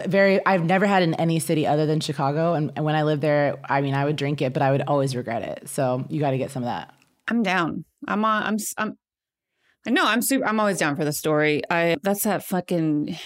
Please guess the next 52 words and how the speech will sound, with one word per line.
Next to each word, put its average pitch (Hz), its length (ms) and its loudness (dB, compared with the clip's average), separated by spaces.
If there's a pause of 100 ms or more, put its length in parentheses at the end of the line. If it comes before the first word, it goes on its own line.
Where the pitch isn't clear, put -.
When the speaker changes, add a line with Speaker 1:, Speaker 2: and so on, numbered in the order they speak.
(140)
Speaker 2:
remember 220 180 -2
David 190 320 0
Tell? 180 220 -2
He 180 160 0
had 175 160 -2
that 160 240 -2
great 170 340 -4
album, 160 560 0
what 180 160 -12
the - 80 -10
fuck, 165 240 -8 (120)
Skanks 185 460 -2
for 202 140 -4
the 180 80 0
Memories. 170 420 -2
One 190 140 -2
of 180 60 -2
my 170 100 -2
favorite 170 380 0
lines 160 340 0
about, 147 240 -2
like, 143 300 -4
if, 202 280 -6
if 185 160 -6
a 190 80 -4
man 269 360 0
has 220 340 -2
no 233 180 -2
dick 233 280 -4
but 175 120 -4
three 220 220 0
balls, 185 460 0
do 196 80 -4
you 208 100 0
fuck 330 300 -2
him 320 80 2
for 311 120 2
the 277 120 2
story? 233 680 0
I 190 120 0
always 202 180 0
think 185 160 -2
about 151 240 -2
that. 147 220 -2
Do 214 80 -4
you 262 80 0
do 359 260 0
it 339 80 -2
for 285 140 -2
the 196 100 0
story? 202 680 2
Speaker 1:
Yeah. 135 240 2